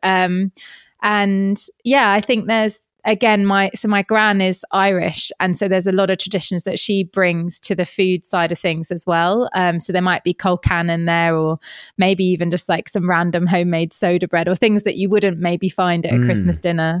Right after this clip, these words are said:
Speaker 1: But I think that's also what makes it special. So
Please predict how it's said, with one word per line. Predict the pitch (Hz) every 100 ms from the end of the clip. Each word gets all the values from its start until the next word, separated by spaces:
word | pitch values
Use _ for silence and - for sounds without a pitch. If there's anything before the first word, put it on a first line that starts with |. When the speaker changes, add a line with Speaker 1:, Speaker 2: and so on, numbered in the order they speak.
| 190
Speaker 1:
But | 208 196 180 -
I | 220
think | 269 220
that's | 240 240 - -
also | 196 185 185
what | 139
makes | 185 - -
it |
special. | - 180 - -
So | - 175